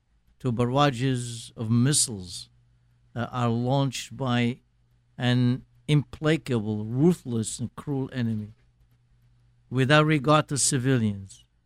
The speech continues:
without regard to innocent men, women, and children.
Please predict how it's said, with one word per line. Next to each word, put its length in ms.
without 340
regard 480
to 180
innocent 600
men, 400
women, 320
and 120
children. 440